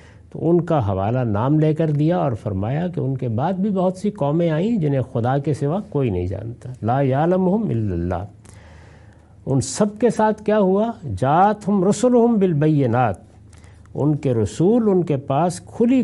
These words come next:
کھلی نشانیاں لے کر آئے، فردوا ایدیہم فی افواہہم،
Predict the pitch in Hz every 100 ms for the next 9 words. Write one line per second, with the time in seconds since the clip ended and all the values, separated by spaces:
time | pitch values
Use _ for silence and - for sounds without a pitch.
0 | - 160 156 131 98 - 131 175 175 107
1 | 95 92 95 87 113 196 - - - -
2 | - - - - 110 107 202 196 247 233
3 | 180 180 196 233 202 240 202 175 147 113
4 | - 123 151 120 92 85